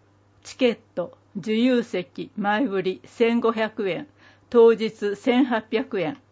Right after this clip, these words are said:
一部指定席二千円。チケット販売、文化会館、グリーンスペース、アップルリブラ、ほか。問い合わせ、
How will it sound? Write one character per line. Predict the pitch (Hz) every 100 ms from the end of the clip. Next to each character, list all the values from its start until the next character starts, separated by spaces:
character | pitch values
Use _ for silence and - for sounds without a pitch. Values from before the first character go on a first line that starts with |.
| _ _ _ _ _
一 | 220 - 285
部 | 233
指 | 170 -
定 | 220 208
席 | - 180 175 175 - -
二 | 190 190
千 | - 208 208 196
円。 | 196 277 _ _ _ _ _ _
チ | -
ケ | - 269
ッ | -
ト | 202
販 | - 190 185
売、 | 180 180 180 _ _ _ _
文 | 202 240
化 | 240 240
会 | 240 220 180
館、 | - 151 _ _ _ _ _ _ -
グ | 175 196
リ | 240
ー | 247
ン |
ス | 247 -
ペ | 233 208
ー | 185
ス、 | - 160 _ _ _
ア | 196
ッ | 170 -
プ | 247
ル | 240
リ | 226 220
ブ | 196
ラ、 | 165 - _ _ _ _ -
ほ | 190
か。 | - 170 - _ _ _ _ _ _ _ _ -
問 | 240 247
い | 233
合 | 226
わ | 220
せ、 | 240 - 202